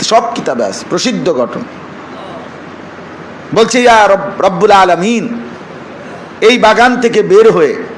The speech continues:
আমি যেহেতু আর কোনোদিন আমার নবী সাল্লাল্লাহু আলাইহি সাল্লামের কথা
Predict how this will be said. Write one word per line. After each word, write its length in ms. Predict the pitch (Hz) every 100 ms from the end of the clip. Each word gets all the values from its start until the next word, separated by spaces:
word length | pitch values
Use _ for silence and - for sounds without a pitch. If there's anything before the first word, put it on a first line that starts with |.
| - - - - - -
আমি 220 | 156 170
যেহেতু 420 | 151 156 180 190
আর 220 | 170 175 - - - -
কোনোদিন 540 | 254 311 226 156 104 - - - - - - - - -
আমার 280 | 185 175
নবী 200 | 160 180
সাল্লাল্লাহু 440 | 180 170 160 156 170
আলাইহি 140 | 165
সাল্লামের 300 | 156 151 139 -
কথা 280 | 156 156